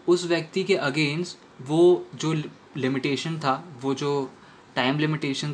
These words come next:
था, वो तब से चालू होगा जब से उसका, जब से उसकी वो legal disability ख़त्म हो जाएगी। मान लीजिए वो minor है, तो जैसे ही वो अठारह साल का हो जाएगा, उसके बाद से उसकी वो legal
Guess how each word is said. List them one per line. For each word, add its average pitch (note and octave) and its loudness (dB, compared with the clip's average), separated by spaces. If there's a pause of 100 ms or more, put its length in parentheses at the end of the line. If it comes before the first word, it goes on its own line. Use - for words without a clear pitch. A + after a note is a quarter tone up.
था, D3+ 0
वो D#3 0
तब D#3 -2
से - 0
चालू D#3 0
होगा D#3+ 0
जब D#3 -4
से - -4
उसका, D#3+ 0 (800)
जब C3+ 0
से D#3+ -4
उसकी D#3 -2
वो F3+ 8
legal E3 8
disability D3 -2 (120)
ख़त्म E3 2
हो C3 2
जाएगी। A#2 -4
मान C3+ 2
लीजिए D#3 2
वो D3+ 0
minor C3 0
है, D3+ -4
तो E3 -2
जैसे C3 -2
ही E3+ 2
वो E3 4
अठारह B2+ -2
साल C3+ -4
का C#3+ -4
हो C3+ 0
जाएगा, C3 -2
उसके D#3+ -8
बाद A#2+ -4
से - -10
उसकी C3+ -12
वो C#3+ -6
legal C#3 -2